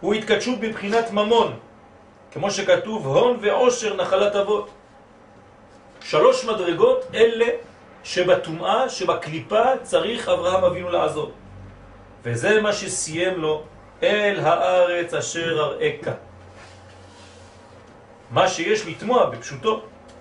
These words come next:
למה לא אמר לו, "לך לך אל הארץ אשר אראך"? מיד.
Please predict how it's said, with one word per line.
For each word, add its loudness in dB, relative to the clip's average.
למה 4
לא 2
אמר 4
לו, 2
"לך -2
לך -2
אל 2
הארץ 0
אשר 0
אראך"? -2
מיד. 2